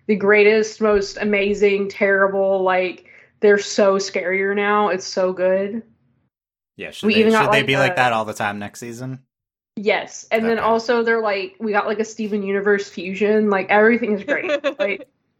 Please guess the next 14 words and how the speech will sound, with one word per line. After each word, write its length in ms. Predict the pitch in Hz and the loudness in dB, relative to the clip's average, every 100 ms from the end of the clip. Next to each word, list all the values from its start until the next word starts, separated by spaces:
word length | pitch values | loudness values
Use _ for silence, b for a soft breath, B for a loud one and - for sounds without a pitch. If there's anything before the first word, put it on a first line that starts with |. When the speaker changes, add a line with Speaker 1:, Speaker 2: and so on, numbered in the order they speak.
| _ _ _ - | _ _ _ 2
Speaker 1:
that, 240 | 220 - | 2 2
so 140 | - 220 | 0 2
that 240 | 240 - | 2 2
part 160 | 330 370 | 0 0
of 60 | 381 | -2
the 80 | |
wish, 280 | 381 403 392 - | -6 -6 -8 -4
awesome. 480 | 220 214 - 202 - | -2 -2 -4 -12 -6
That 160 | 214 | -4
was 200 | 220 226 | -4 -6
so 380 | - 226 220 214 | -6 -2 0 0
good. 520 | 202 185 160 165 196 214 | 0 -2 -4 -10 -14 -10
But 560 | 208 208 196 180 - - B B B _ - | 0 4 4 2 -2 -12 B B B _ 2
I'm, 400 | 226 226 220 | 2 2 -2